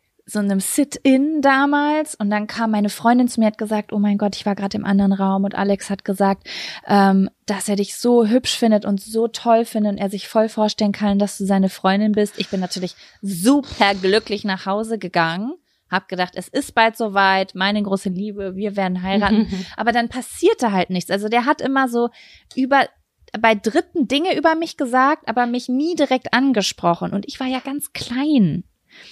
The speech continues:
Speaker 1: Und, ähm, ja, irgendwann, das war dann, glaub ich, zwei Jahre später, war ich auf einem Geburtstag. Das war immer so eine große Geburtstagsfeier einmal im Jahr,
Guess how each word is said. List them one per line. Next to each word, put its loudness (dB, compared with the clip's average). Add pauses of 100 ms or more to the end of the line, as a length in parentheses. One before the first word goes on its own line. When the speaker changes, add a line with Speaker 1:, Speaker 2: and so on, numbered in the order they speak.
(680)
Speaker 1:
Und, 2
ähm, 2 (320)
ja, 4
irgendwann, -2 (400)
das -6
war 4
dann, 0
glaub 0
ich, -8
zwei 2
Jahre 2
später, -4
war 0
ich -8
auf -8
einem -6 (480)
Geburtstag. 0
Das -16
war -2
immer 0
so -8
eine -4
große 0
Geburtstagsfeier 0
einmal 0
im -6
Jahr, 0